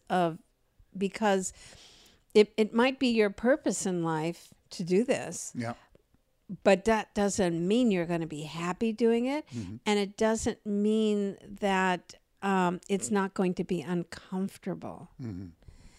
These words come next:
Speaker 1: It is excruciating. I have
Speaker 2: Yeah.
Speaker 1: to write a new speech coming up,
Speaker 2: <laughs>
Speaker 1: right? And I promised I'd show up. I've
Speaker 2: Mm-hmm.
Speaker 1: signed a contract, so I have to be accountable. But I have to tell you, I schedule writing it,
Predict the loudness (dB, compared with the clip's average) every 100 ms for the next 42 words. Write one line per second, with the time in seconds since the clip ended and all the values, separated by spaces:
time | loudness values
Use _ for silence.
0 | -20 -20 -8 0 4 4 2 -2 -4 -6
1 | -2 -2 0 -2 -2 -4 -6 -10 4 6
2 | 6 6 6 6 2 -2 -4 -4 -4 -4
3 | -8 -16 _ -18 0 2 4 4 4 2
4 | 0 -10 _ _ 2 4 6 2 -2 _
5 | -20 -20 -20 -20 -20 -20 _ 6 6 6
6 | 4 4 2 4 0 -2 -2 0 2 2
7 | 0 -2 -4 -2 0 0 0 -4 0 2
8 | 2 0 -6 -8 -2 2 4 2 0 -2
9 | -2 -4 -2 -2 -2 -4 -4 -6 -10 -14
10 | -18 _ _ -20 -20 -20 -20 _ 2 4
11 | 4 2 0 -4 0 2 4 2 2 2
12 | 0 -2 -4 0 0 2 2 4 4 4
13 | 2 2 0 -4